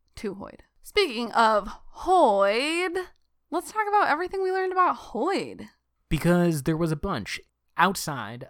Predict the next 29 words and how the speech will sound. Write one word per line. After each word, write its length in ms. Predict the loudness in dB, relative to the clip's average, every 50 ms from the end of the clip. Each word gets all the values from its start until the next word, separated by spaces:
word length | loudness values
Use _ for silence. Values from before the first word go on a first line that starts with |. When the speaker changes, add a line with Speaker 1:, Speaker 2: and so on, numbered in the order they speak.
| -12
Speaker 2:
of 460 | -8 -6 -6 -4 -4 -6 -8 -8 -10 -10
the 240 | -8 -8 -8 -10 -8 -8
epigraphs, 600 | -8 -6 -6 -8 -6 -8 -8 -8 -10 -12 -12 -10
Hoid 220 | -6 -6 -6 -4
just 180 | -6 -8 -8 -8
made 280 | -8 -8 -6 -8 -8 -10
a 100 | -12 -10
bunch 340 | -8 -6 -6 -6 -8 -10 -12 -12
of 380 | -12 -10 -8 -8 -8 -10 -10 -12
appearances 960 | -10 -10 -10 -8 -6 -6 -6 -6 -6 -8 -10 -10 -10 -10 -10 -10 -12 -14 -16 _ -20 -20 _ _ _ -20 -12 -6
in 180 | -6 -4 -4
the 80 | -4 -4
book. 320 | -4 -4 -6 -6 -8 -14 -20 -18 _
Speaker 1:
He 80 | -10 -8
just 220 | -8 -8 -12 -14
talks 380 | -14 -6 -4 -4 -4 -6 -10 -20 _
so 320 | -16 -8 -2 -2 0 0
much 220 | 0 -2 -2 -4 -4
about 160 | -6 -4 -4
himself. 500 | -4 -6 -4 0 0 0 0 -2 -8 -18 -20
It 60 | _ -20 _ _ _ -14
was 100 | -12 -10
just 160 | -10 -8 -8 -8
like 140 | -10 -8
a 80 | -8 -10
gold 420 | -10 -10 -10 -8 -6 -6 -6 -6
mine. 440 | -8 -12 -14 -16 -14 -10 -10 -10 -6 -2
Speaker 2:
Yeah, 280 | -2 -2 -2 -2 -6 -8
and 320 | -6 -4 -4 -4 -4 -6